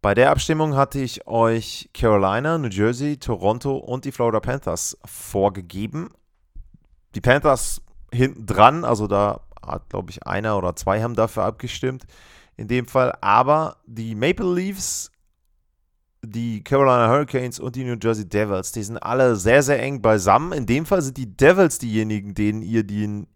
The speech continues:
Eastern Conference Titel zutraut. Natürlich weiß ich jetzt nicht, ob immer die identischen Personen abgestimmt haben bei den Umfragen. Das wäre natürlich interessant gewesen, wenn wirklich dann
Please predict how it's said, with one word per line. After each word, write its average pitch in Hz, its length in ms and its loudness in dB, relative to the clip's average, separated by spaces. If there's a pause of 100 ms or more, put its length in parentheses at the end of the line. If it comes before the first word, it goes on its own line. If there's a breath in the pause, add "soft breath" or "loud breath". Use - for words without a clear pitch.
Eastern 160 340 -2
Conference 95 640 -8 (420 soft breath)
Titel 113 320 -4
zutraut. - 1000 0
Natürlich 135 480 0 (300 loud breath)
weiß 120 220 4
ich 123 80 -6
jetzt 131 240 0
nicht, 131 200 -6
ob - 140 -6
immer 131 440 2
die 113 200 -8
identischen 117 560 -6
Personen 107 460 -6
abgestimmt 110 520 -8
haben 104 360 -6
bei 95 160 -4
den 98 340 -10 (480 soft breath)
Umfragen. 120 760 0
Das 117 180 -6
wäre 110 100 -2
natürlich 107 300 -8
interessant 107 500 -8 (220)
gewesen, 110 500 0
wenn 104 200 2
wirklich 110 280 -2
dann 110 260 -2